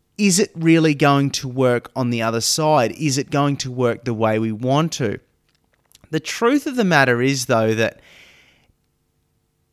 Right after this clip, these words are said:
we're probably not going to come up with a really good indicator of whether it would have worked or didn't anyway, because our work that we do that we're not really good at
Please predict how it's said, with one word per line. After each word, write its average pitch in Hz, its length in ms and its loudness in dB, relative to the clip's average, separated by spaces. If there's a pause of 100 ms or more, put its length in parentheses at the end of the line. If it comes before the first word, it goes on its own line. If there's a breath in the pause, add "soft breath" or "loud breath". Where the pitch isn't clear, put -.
(200)
we're 190 120 4
probably 240 520 0
not 170 300 -2
going 151 260 -2
to 131 80 -8
come 143 380 -4
up 131 180 -4
with 131 180 -4
a 131 100 -4
really 127 680 0
good 123 300 -4
indicator 113 720 -4
of 110 180 -6
whether 117 240 -2
it 101 100 -6
would 117 140 -6
have 107 80 -4
worked 110 380 -4
or 113 100 -8
didn't 113 380 -6
anyway, 165 540 0
because 135 600 -2 (1000 soft breath)
our 214 200 2
work 185 380 2
that 98 120 -6
we 139 160 -2
do 143 500 2
that 131 140 -4
we're 131 120 -2
not 131 240 -2
really 120 400 -4
good 247 240 0
at 110 460 0